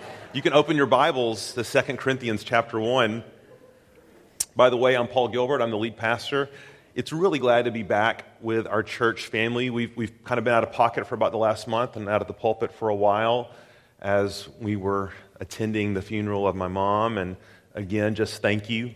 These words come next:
Thank you, church family, for the way you've loved on us and supported us, encouraged us, sent us cards, and, and the food is still happening. I'm not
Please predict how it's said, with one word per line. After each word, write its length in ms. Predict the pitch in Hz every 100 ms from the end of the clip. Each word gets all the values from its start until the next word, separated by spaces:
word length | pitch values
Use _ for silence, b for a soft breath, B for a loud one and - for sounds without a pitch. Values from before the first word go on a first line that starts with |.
| -
Thank 220 | 107 107 113
you, 80 |
church 300 | 104 110 98
family, 340 | - 104 104 101
for 100 | -
the 60 |
way 140 | 101 95
you've 220 | 92 90
loved 360 | 98 101 104 104
on 160 | 104
us 400 | 104 107 104 -
and 460 | - 92 90 87 87 b b b
supported 500 | - 104 139 127 120
us, 240 | 117 117 -
encouraged 640 | 87 - 139 127 127 98
us, 280 | 120 113 -
sent 120 | 107
us 140 | 92 -
cards, 760 | - 120 120 113 113 104 -
and, 240 | 101 95 92 -
and 260 | 98 98 92 B -
the 80 |
food 400 | 104 - 139 143
is 140 | - -
still 340 | - 98 98
happening. 600 | - 107 120 110 92 82 82
I'm 140 | 107
not 200 | 107